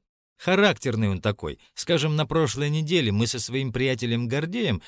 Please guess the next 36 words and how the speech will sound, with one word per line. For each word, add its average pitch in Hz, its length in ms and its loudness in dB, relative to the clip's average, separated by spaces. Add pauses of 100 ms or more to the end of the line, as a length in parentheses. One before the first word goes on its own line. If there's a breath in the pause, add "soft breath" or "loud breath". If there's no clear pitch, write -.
(140 loud breath)
что 151 260 -2
счетоводом 143 680 0
прежде 107 320 -2
служил 131 400 -4
на 104 140 2
отцовской 113 460 -4
фабрике, 85 500 -4 (260 loud breath)
малость 185 380 -2
погуляли 147 460 0
в 117 80 -6
трактире 90 480 -4
и, 160 260 -4
как 151 240 -2
положено, 156 480 0
стекло 110 460 0
били 123 280 -2
и 98 80 2
разную 107 380 2
посуду. 92 480 -4 (200 loud breath)
Составили 180 560 0
протокол 156 500 -2
и 110 40 0
папашу 113 440 0
вызвали, 101 480 0 (160 loud breath)
а 120 160 0
он 143 120 0
меня 139 220 0
по 135 160 0
морде 147 360 2
лица 135 380 0
учить 110 360 -2
начал. 104 400 0 (140 soft breath)
Я 175 160 4
уже 156 160 2
не 185 100 4
маленький. 113 540 0